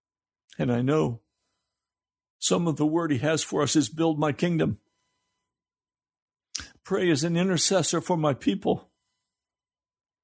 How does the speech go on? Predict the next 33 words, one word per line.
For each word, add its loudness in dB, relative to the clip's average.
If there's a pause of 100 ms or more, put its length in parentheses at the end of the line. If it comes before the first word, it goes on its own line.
(2000)
Cry -2
out 4
that -2
my 2
people 0
will 2
repent 0 (1040)
and -4
that 2
I'll 2
send 0
revival." 0 (1800)
Those 0
are 0
the -2
heart 0
cries 0
that -2
God 0
wants 0
to 0
hear -4
from 0
his 2
people. 0 (440)
And 0
when 2
you -2
sit 0
in 0
silence 0
and 2
you 2